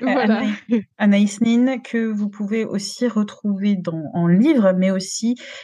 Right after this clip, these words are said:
Speaker 2: il y a une série, je ne sais plus sur quelle plateforme, dont le nom est Little Birds,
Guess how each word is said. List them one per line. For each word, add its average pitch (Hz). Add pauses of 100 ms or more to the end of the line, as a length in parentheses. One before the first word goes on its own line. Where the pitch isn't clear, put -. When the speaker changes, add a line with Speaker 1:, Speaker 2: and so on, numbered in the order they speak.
Speaker 2:
il 196
y 214
a 226
une 202
série, 202
je 220
ne 175
sais 175
plus 208
sur 208
quelle 180
plateforme, 202 (200)
dont 180
le 170
nom 196 (140)
est 185
Little 190
Birds, 156